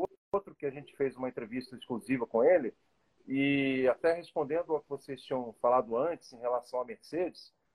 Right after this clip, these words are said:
se tá escondendo, se não tá, como é que tá, teve reunião, não teve. Pelo menos no semblante do Russell, quando ele conversou com a Mariana Becker, ele tava muito tranquilo, assim, ele não tava,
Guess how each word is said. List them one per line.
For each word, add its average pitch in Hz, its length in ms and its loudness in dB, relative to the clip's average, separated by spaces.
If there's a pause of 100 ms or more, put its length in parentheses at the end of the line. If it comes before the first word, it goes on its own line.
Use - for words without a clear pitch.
(120)
se - 160 -20
tá - 160 2
escondendo, 139 540 0
se - 100 -16 (180)
não 113 140 -8
tá, 151 300 6
como 123 160 -8
é 123 60 -4
que - 100 -20
tá, 147 260 2
teve 120 240 -8
reunião, 127 380 -10
não 135 80 -20
teve. 113 240 -12 (560)
Pelo 226 240 2
menos 202 400 -4
no 208 80 -8
semblante 160 480 -2
do 143 80 -8
Russell, 151 500 0
quando 160 300 -2
ele 151 100 -10
conversou 135 400 -8
com 135 100 -10
a 127 40 -8
Mariana 120 280 -2
Becker, 123 460 0 (320)
ele 127 140 -8
tava 185 180 6
muito 190 260 -6
tranquilo, 175 540 -6
assim, 123 220 -10
ele 123 140 -6
não 151 120 -2
tava, 160 640 2